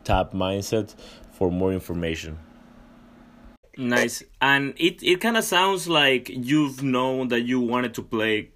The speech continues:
collegiate tennis for a minute now. When did you realize in your hi-, in your high school career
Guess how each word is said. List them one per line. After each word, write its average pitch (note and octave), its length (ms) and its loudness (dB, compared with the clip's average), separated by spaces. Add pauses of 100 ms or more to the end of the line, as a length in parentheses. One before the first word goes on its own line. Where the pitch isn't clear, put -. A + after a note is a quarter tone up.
collegiate A#2 460 0
tennis A2 220 -2
for G#2+ 200 -4
a G2+ 40 -2
minute G#2+ 320 -2
now. F2+ 280 -6 (320)
When C#3+ 280 4
did D#3+ 200 0
you D#3+ 180 4
realize C#3 580 2
in B2 160 0
your A#2+ 140 4
hi-, A#2 260 -6
in A2+ 180 0
your G#2+ 260 -2
high A#2 240 2
school A2+ 320 -6
career G#2+ 560 -2